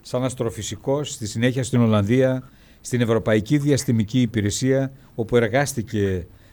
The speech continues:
ο κύριος Γαζέας σε θέματα διαστημικής, οπτικής και τεχνολογίας. Επέστρεψε στην Ελλάδα στη θέση του λέκτορα στο Πανεπιστήμιο των Αθηνών, με κύριο εκπαιδευτικό έργο πάνω στην αστροφυσική και τη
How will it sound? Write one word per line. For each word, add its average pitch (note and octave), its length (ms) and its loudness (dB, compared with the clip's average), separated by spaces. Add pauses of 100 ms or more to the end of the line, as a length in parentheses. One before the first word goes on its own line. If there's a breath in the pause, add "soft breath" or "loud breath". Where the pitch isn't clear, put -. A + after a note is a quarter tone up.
(160 soft breath)
ο G2 320 -4
κύριος G#2+ 360 -4
Γαζέας A#2+ 560 0
σε A2+ 180 -2
θέματα A2+ 340 -2
διαστημικής, F#2+ 840 -6
οπτικής G2 380 -12
και G2 120 -10
τεχνολογίας. F2+ 760 -6 (300 loud breath)
Επέστρεψε D3 580 2
στην C3 200 -4
Ελλάδα C#3 380 -2
στη - 140 -12
θέση C#3 220 -4
του B2+ 100 -4
λέκτορα C#3+ 500 -2 (400 loud breath)
στο - 220 -2
Πανεπιστήμιο A#2+ 540 0
των A#2+ 180 0
Αθηνών, C3 580 0 (420 loud breath)
με A2 140 -2
κύριο D#3 320 0
εκπαιδευτικό C3 600 0
έργο C#3 220 2
πάνω C#3+ 240 -2
στην B2+ 200 -2
αστροφυσική A2 720 -4
και D3+ 140 -2
τη B2 320 -4